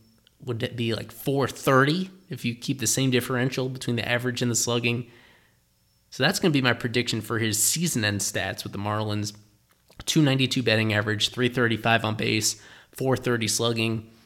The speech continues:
Playing at Mo-, at loanDepot Park, that is a slightly above average hitter for a guy that we're already fairly convinced is an above average fielder. It's okay to dream about him as a candidate to be an everyday player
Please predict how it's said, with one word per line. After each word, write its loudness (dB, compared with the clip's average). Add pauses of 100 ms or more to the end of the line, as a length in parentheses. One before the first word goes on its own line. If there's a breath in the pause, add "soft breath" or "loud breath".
(380 loud breath)
Playing 2
at 0
Mo-, -2
at 0
loanDepot 2
Park, 0
that 2
is 2
a 2
slightly 0
above 2
average 2
hitter 0 (320 loud breath)
for -2
a 4
guy 6
that 4
we're 2
already 2
fairly 0
convinced -2
is -2
an -2
above 2
average 0
fielder. 2 (1500 soft breath)
It's -4
okay -2
to -4
dream 2
about 4
him 0
as 2
a 2
candidate 0
to -10
be -4
an -2
everyday 0
player -2